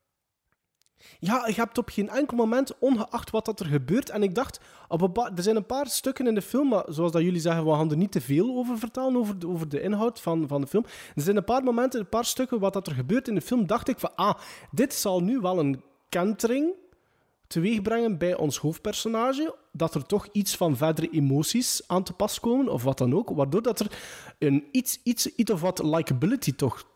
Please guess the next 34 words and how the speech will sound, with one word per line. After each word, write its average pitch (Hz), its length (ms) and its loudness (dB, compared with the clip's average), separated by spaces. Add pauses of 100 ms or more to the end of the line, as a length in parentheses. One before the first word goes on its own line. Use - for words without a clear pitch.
teweeggebracht 127 760 0
wordt. - 380 -4 (580)
En 131 140 4
dat 143 100 0
gebeurt 135 400 0
dus - 180 0
niet. 160 260 2 (580)
Ehm, 123 500 2 (760)
dus 147 240 0
het 175 220 -2
is 175 200 2
voor 147 140 2
mij 160 180 2
een 135 220 2
anti-held, 226 800 0 (320)
maar 160 400 2 (1040)
het - 80 -12
wordt 170 260 0
te 214 140 2
ver 180 280 2
doorgedreven. 120 640 0
Het - 100 -12
wordt 147 180 -2
op 165 160 -4
de 143 60 -4
spits - 320 0
gedreven. 123 420 -2
En 135 160 -2
dat 190 120 0
vind 285 160 2
ik 180 120 2
jammer. 147 420 4 (520)
Ehm, 135 420 0 (680)
verder 208 520 -2